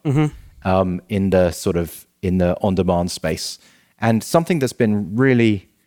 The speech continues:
Speaker 2: like, stressing me out about his businesses, w-, I've, I've been like, "What, what is it? Why do I feel so uncomfortable about what he's doing?" And I've realized 'cause he has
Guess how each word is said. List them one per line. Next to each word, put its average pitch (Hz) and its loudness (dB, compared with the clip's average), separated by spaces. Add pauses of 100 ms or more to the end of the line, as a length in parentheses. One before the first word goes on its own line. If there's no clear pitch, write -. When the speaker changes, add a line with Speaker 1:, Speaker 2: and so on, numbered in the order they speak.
(260)
Speaker 2:
like, 98 0 (380)
stressing 113 -2
me 107 2
out 113 0
about 110 0
his 110 -2
businesses, 117 0 (480)
w-, 123 -2
I've, 127 0
I've 127 2
been 139 0
like, 120 2
"What, 127 -10
what 139 -2
is 160 2
it? 110 -4
Why 165 2
do 156 4
I 135 6
feel 127 2
so - 0
uncomfortable 110 -2
about 85 0
what 78 -6
he's 95 -6
doing?" 98 2
And 92 0
I've 92 0
realized 151 2
'cause 120 -2
he 160 0
has 143 0